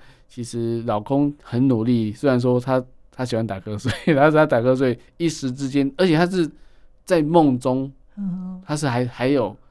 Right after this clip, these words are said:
Speaker 1: 情境的哦，他不是睡着是放空的，而是他真的有情境，他以为他已经快办好这件事情了，就反而是在睡觉。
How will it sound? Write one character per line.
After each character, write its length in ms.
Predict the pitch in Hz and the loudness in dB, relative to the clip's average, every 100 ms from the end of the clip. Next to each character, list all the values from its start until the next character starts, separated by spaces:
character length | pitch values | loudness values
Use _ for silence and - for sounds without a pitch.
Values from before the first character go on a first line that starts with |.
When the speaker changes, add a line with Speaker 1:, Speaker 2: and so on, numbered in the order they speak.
| - | -16
Speaker 1:
情 320 | - 113 113 | -10 -6 -6
境 240 | 135 117 | -4 -4
的 100 | 104 | -4
哦， 220 | 104 104 110 | -4 -4 0
他 100 | 143 | 0
不 200 | - 120 | 0 -4
是 260 | 143 131 - _ _ _ _ | 0 -2 -4 _ _ _ _
睡 240 | - 156 | -4 0
着 200 | 123 110 | 0 -2
是 360 | 110 135 120 104 - | -4 -4 -6 -6 -8
放 260 | 135 117 | -6 -6
空 160 | 107 117 | -6 -6
的， 120 | 107 | -6
而 100 | 110 | -6
是 100 | 120 | -6
他 140 | 117 | -6
真 180 | 127 143 | -4 -2
的 60 | 131 | 0
有 100 | 101 | -2
情 160 | 107 | -6
境， 100 | 107 | -6
他 140 | 117 143 | -2 0
以 140 | 123 | 0
为 240 | 101 101 107 - - | -2 -6 -10 -18 -14
他 100 | 131 | -10
已 40 | |
经 260 | 120 127 127 - - | -4 -4 -4 -8 -20
快 180 | - 139 | -6 -4
办 280 | 127 127 113 | -2 -2 -2
好 200 | - - | -8 -14
这 80 | 110 | -12
件 120 | 104 | -12
事 160 | 101 101 | -12 -14
情 180 | - - 101 | -18 -20 -20
了， 60 | _ _ _ - | _ _ _ -12
就 120 | 127 | -8
反 240 | 107 95 | -8 -10
而 80 | 98 | -12
是 160 | 101 117 | -12 -8
在 160 | 117 | -6
睡 220 | 107 110 101 | -8 -8 -12
觉。 240 | 104 - | -14 -20